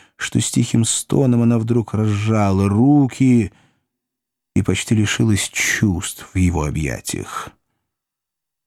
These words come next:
Ни одного слова не было пока сказано, и ни одного слова ещё долго не было сказано. Дважды он наклонялся и целовал её, и оба раза её губы тянулись к нему,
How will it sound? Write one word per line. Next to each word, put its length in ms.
Ни 140
одного 400
слова 760
не 380
было 220
пока 280
сказано, 800
и 100
ни 100
одного 400
слова 500
ещё 280
долго 360
не 220
было 220
сказано. 840
Дважды 380
он 120
наклонялся 680
и 40
целовал 640
её, 280
и 40
оба 200
раза 300
её 180
губы 260
тянулись 460
к 120
нему, 500